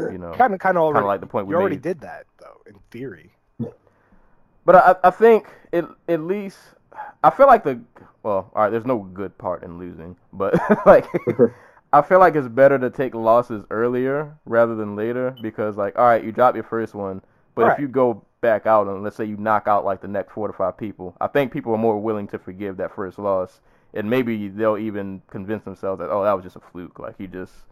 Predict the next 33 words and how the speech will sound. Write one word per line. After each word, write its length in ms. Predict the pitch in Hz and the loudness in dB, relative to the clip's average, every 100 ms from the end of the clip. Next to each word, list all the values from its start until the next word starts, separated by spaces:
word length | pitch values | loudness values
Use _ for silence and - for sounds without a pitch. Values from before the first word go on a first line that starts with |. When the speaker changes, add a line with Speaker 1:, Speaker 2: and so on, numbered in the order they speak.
| _ _ _ _ - | _ _ _ _ 0
Speaker 1:
like, 180 | 110 107 | 0 2
whatever, 300 | 131 98 101 | 2 2 0
he 100 | 110 | -6
just 140 | 98 | -2
lost 200 | 101 90 | -2 -2
his 80 | - | -8
first 180 | 90 - | -14 -6
fight 200 | 92 90 | -6 -6
and 80 | |
now 120 | 92 87 | -8 -10
he's 120 | 85 | -12
killing 240 | 92 65 | -16 -18
people." 300 | - 69 - - | -20 -20 -20 -10
But, 160 | 98 | -6
like, 320 | 95 92 90 _ _ _ _ _ _ _ _ _ _ _ _ _ - | -4 -4 -6 _ _ _ _ _ _ _ _ _ _ _ _ _ -10
I 40 | |
feel 140 | - 139 | 0 4
like 140 | 120 | 4
if 80 | 110 | 2
he 140 | 139 | -2
is 120 | 139 - | -2 -4
to 140 | 131 | -10
drop 300 | 104 120 120 | 0 4 4
a 60 | 104 | 0
fight, 300 | - 113 98 | 0 0 2
like, 160 | 98 - _ | -2 -4 _
whoever 320 | 123 131 135 | -2 4 4
they 100 | 120 | 4
match 220 | 117 113 117 | 2 0 0
him 140 | 110 | -4
up 160 | 107 - | -4 -4
with 200 | 104 101 | -10 -6
now, 360 | 104 117 117 | -2 -2 -2